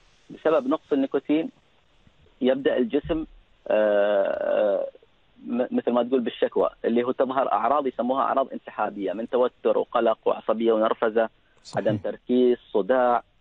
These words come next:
Speaker 1: فوظيفة التدخل الدوائي هنا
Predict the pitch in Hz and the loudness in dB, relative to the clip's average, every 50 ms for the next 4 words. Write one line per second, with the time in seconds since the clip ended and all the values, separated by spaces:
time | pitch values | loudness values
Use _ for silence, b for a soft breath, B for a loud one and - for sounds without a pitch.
0 | _ _ _ _ _ _ _ _ _ _ - 123 123 143 - - _ - 113 117 | _ _ _ _ _ _ _ _ _ _ -2 0 2 2 0 -2 _ -4 -2 0
1 | 123 170 208 196 - 170 - - - - 120 139 170 - - 156 135 233 - 131 | 0 0 0 0 -2 -2 -2 -4 -8 -8 -6 -6 -6 -4 -2 -2 -2 0 2 2
2 | 135 147 160 147 147 123 123 135 156 160 165 175 | 2 4 4 2 0 -2 -4 -2 0 0 0 0